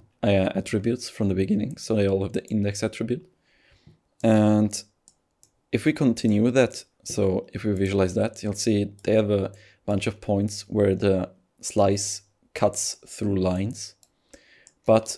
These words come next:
if we turn that to curves and we resample that, we can set all the lines to have a start point and the end point. These are pretty, uh, dark, so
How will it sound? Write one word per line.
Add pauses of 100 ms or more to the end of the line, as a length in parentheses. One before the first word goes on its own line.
(160)
if
we (260)
turn
that
to
curves (840)
and (220)
we
resample
that, (180)
we
can (680)
set (180)
all
the (200)
lines (1040)
to
have
a
start
point
and
the
end
point.
These
are (140)
pretty, (220)
uh,
dark,
so